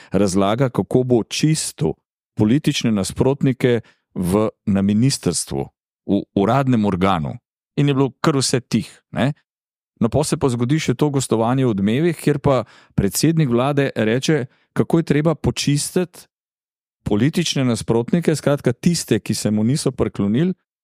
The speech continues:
na javni radioteleviziji. No, takrat je pa meni dvignil po domače pokrov in sem šel na policijo, eh,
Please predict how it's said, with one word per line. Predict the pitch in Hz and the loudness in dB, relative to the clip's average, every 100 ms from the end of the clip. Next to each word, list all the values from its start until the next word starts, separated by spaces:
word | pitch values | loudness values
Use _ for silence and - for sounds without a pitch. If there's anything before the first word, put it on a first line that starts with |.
| - | -4
na | 107 | 0
javni | 117 127 151 170 135 | 2 2 2 2 2
radioteleviziji. | 120 123 131 131 117 104 87 90 64 - _ - | 2 2 0 0 0 0 0 -2 -2 -8 _ -2
No, | 117 | 0
takrat | 123 139 131 | 2 2 2
je | 127 | 2
pa | 117 107 | 2 2
meni | 113 113 110 80 67 - | 2 0 0 -2 -6 -10
dvignil | - 98 101 113 107 92 - _ | -8 -2 0 2 0 -2 -6 _
po | 110 98 | -2 0
domače | 98 90 - 107 | 0 0 -2 -2
pokrov | 95 104 107 107 | 0 2 2 0
in | |
sem | 98 95 | -2 -2
šel | - 101 | 0 0
na | 98 87 | 0 -2
policijo, | - 90 82 135 131 117 - - _ _ _ | -2 -2 -2 0 2 0 -4 -16 _ _ _
eh, | - 92 92 92 | -2 0 0 0